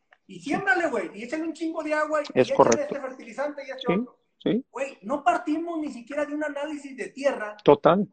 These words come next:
Speaker 1: para saber qué tipo de tierra tengo y qué tipo de cosas le puedo meter para reforzar. Güey, a ver, hay algo que sí me encontré en el tema del agro. Yo vi una app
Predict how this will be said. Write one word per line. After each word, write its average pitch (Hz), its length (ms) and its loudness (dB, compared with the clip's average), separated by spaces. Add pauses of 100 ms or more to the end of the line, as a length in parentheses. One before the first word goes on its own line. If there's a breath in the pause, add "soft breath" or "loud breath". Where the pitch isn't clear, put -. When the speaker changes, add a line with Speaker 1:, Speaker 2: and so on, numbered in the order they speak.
Speaker 1:
para 247 320 4
saber 262 300 -4
qué 320 120 -14
tipo 311 320 -12
de 269 120 -8
tierra 262 360 -8
tengo 262 280 -10
y 262 100 -20
qué 254 260 -12
tipo 262 360 -8
de 233 160 -4
cosas 254 320 -4
le 220 120 -6
puedo 233 280 -4
meter 240 460 -6
para 214 280 0
reforzar. 180 560 -4 (880)
Güey, 185 220 -4 (160)
a 208 120 2
ver, 202 240 -2
hay 285 160 0
algo 330 180 0
que 262 100 -8
sí 262 120 -8
me 277 100 -2
encontré 208 400 -6
en 233 60 -4
el 220 120 -6
tema 214 180 -4
del 180 140 -4
agro. 165 540 -8 (400)
Yo 254 100 -8
vi 311 120 2
una 233 340 0
app - 120 -8